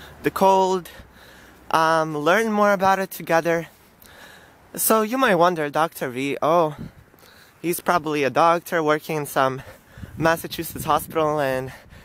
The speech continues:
U S A." <laughs> First of all, we're in Canada, we're in Toronto, and I'm not a doctor yet, hopefully one to be.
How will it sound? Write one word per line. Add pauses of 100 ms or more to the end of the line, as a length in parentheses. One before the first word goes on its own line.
U
S
A." (260)
<laughs> (920)
First
of
all, (180)
we're
in
Canada,
we're
in
Toronto, (840)
and
I'm
not
a
doctor
yet, (760)
hopefully (720)
one
to
be.